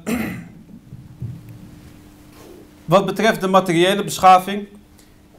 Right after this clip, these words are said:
daar komen we nog later over te spreken, want in, op andere momenten in de geschiedenis van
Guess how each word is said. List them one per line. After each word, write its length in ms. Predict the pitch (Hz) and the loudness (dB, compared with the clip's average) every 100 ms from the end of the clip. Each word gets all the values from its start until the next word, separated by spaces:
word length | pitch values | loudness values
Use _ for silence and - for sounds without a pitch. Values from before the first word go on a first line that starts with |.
| - - - | -20 -20 -4
daar 180 | - 156 | 2 2
komen 260 | 190 202 180 | 4 2 2
we 80 | 180 | -2
nog 160 | 170 | 0
later 320 | 165 185 175 | 4 4 2
over 240 | 175 165 160 | -2 -2 -6
te 80 | 143 | -12
spreken, 460 | - 156 180 180 | -4 0 0 -2
want 200 | 147 147 - | -6 -6 -8
in, 220 | 151 151 | -6 -6
op 160 | - - | -10 -2
andere 360 | 190 196 175 165 | 0 0 -2 -2
momenten 440 | 151 170 180 175 | 0 0 -2 -4
in 100 | 151 | -6
de 80 | 143 | -6
geschiedenis 380 | - 170 156 | -8 -6 -6
van 120 | - | -4